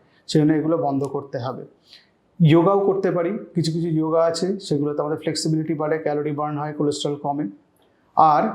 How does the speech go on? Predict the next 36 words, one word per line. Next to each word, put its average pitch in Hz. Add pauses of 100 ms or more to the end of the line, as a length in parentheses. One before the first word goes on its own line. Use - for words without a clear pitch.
(100)
পর্যাপ্ত 160
পরিমাণে 175 (340)
বিশ্রাম 151
নিতে 147
হবে, 143
ঘুমাতে 143
হবে। 127 (360)
তিন 165
চার 160
ঘন্টা 160
সারাদিনে 156
ঘুমালে 151
হবে 123
না, 120 (360)
তাহলে 147 (360)
রিস্ক 143
ফ্যাক্টরগুলো 151
বেড়ে 131
যাবে 131
আরও 135
বেশি। 131 (540)
এখন 196
যদি 196
কোলেস্টেরল 190 (320)
খাওয়া 165
দাওয়া 196
থেকে 196
কমাতে 180
হয়, 185
তাহলে 170
জাঙ্ক 160
ফুড, 165 (120)
ফ্রাইড 156
আইটেমস, 156
বাইরের 147
খাবার, 147